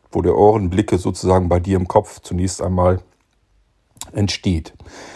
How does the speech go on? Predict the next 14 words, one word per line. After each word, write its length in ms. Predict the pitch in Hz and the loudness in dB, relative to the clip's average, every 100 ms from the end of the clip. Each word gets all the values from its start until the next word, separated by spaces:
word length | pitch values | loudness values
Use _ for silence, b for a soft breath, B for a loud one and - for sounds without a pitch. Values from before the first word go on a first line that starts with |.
| B B B B | B B B B
Das 180 | 113 156 | 0 0
ist 80 | 147 | 0
noch 80 | |
eine 120 | 143 131 | 2 2
kleine 600 | - 120 147 185 156 104 | 2 4 4 2 0 2
Reise, 560 | 107 135 156 156 143 123 | 4 4 4 2 2 -2
die 140 | 113 | 0
wir 60 | 107 | 0
dann 140 | 101 | 2
abschließend 540 | 120 - 131 117 113 | 0 0 -4 -2 0
machen 540 | 107 110 - 113 110 107 | 0 0 0 0 0 -2
in 160 | 101 | -2
der 120 | 98 92 | -2 -2
Zeit 440 | - 98 - | 2 2 2